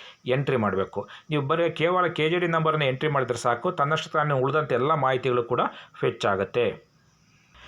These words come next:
ನೋಡಿ, ಕೇವಲ ಕೆ ಜೆ ಡಿ ನಂಬರನ್ನ ಎಂಟ್ರಿ ಮಾಡಿ ಕ್ಲಿಕ್ ಮಾಡಿದ್ರೆ ಸಾಕು, ಆ ಸ-, ಸಂಬಂಧಪಟ್ಟಂಥ ಶಿಕ್ಷಕರ ಎಲ್ಲ ಮಾಹಿತಿಗಳು ನೋಡಿ, ಇಲ್ಲಿ ಕೆ ಜೆ ಡಿ ನಂಬರ್ ಇರುತ್ತೆ, name of the employee ಇರುತ್ತೆ, date of birth, ಜೆಂಡರು, ಸ್ಕೂಲ್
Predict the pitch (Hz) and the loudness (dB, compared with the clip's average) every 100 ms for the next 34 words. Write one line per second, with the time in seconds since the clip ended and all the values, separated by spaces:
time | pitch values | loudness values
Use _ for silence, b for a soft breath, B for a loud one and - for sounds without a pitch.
0 | B - 180 120 107 156 180 160 147 165 | B -6 -2 -2 0 0 0 0 0 0
1 | 180 175 170 165 160 156 156 151 147 139 | 0 0 0 0 0 0 0 0 0 0
2 | 120 B B 120 139 147 170 151 143 143 | 0 B B -2 -2 0 0 2 0 -2
3 | 143 151 143 131 127 113 107 123 185 B | -2 0 0 0 0 0 0 0 -4 B
4 | B 135 143 170 160 135 127 117 135 165 | B 0 2 2 0 0 0 0 0 0
5 | 170 160 151 143 143 143 - 151 139 131 | 0 0 -2 -2 -2 -4 -6 -2 0 2
6 | 151 143 135 127 123 123 127 120 135 131 | 2 2 2 2 0 0 0 0 0 0
7 | 135 135 131 127 127 127 147 139 143 - | 0 0 0 2 0 0 0 0 -2 -8
8 | - 113 117 135 123 127 117 117 135 131 | -10 -2 0 0 0 0 0 0 0 2
9 | 127 135 139 117 120 135 135 127 123 139 | 0 0 0 0 0 0 0 -2 -2 -2
10 | 127 110 107 131 131 135 127 131 - - | 0 0 0 0 0 2 2 0 -2 -2
11 | 135 127 | 0 2